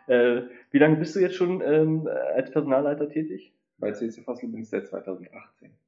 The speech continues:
Speaker 1: Seit zweitausendachtzehn. Mhm. Und du hast ja irgendwann mal angefangen und es ist ja auch immer spannend, unseren ZuhörerInnen und, äh,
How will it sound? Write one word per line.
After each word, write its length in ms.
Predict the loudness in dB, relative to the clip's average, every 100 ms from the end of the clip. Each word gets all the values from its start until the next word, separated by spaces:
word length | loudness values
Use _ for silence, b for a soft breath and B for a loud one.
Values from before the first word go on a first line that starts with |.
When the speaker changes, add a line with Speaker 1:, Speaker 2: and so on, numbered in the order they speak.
| _
Speaker 1:
Seit 160 | _ -12
zweitausendachtzehn. 760 | -10 -10 -12 -14 -20 _ -20 -10
Mhm. 420 | -8 -6 -6 -10 B B B B B
Und 140 | -2 6
du 80 | 8
hast 180 | 8 8
ja 80 |
irgendwann 280 | 8 6 2
mal 100 | 2
angefangen 560 | 0 0 0 0 -2 0
und 140 | -2
es 60 | -2
ist 140 | 0
ja 80 | 2
auch 80 | 2
immer 180 | 0 0
spannend, 380 | 4 4 4
unseren 460 | 0 2 4 4 0
ZuhörerInnen 800 | 0 2 4 4 4 2 -2 -4
und, 480 | -2 -2 -2 -4 -4
äh, 400 | 0 0 0